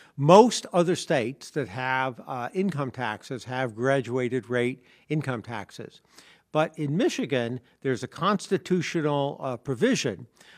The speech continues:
that says the income tax rate cannot be graduated. So, uh, in order to change that, we would have to amend the state constitution.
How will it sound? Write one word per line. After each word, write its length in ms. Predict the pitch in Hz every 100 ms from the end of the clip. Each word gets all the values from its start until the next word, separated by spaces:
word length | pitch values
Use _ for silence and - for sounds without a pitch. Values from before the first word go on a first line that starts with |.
| -
that 180 | 143 131
says 440 | - 156 143 123 -
the 220 | 143 139
income 300 | 147 139 127
tax 340 | 139 127 -
rate 260 | 139 127 120
cannot 520 | 135 120 143 143 -
be 100 | 131
graduated. 680 | 120 127 120 120 104 92 87 - - - _
So, 600 | - 240 220 190 185 - -
uh, 60 |
in 220 | 160 175
order 240 | 185 254 233
to 160 | -
change 520 | 160 - 196 202 180 -
that, 260 | 135 120
we 120 | - 143
would 120 | 117
have 260 | 139 147 -
to 140 | 131
amend 560 | 123 143 143 143 131 110 - _
the 100 | 147
state 280 | 127 151 131
constitution. 880 | - 123 - - - 143 120 -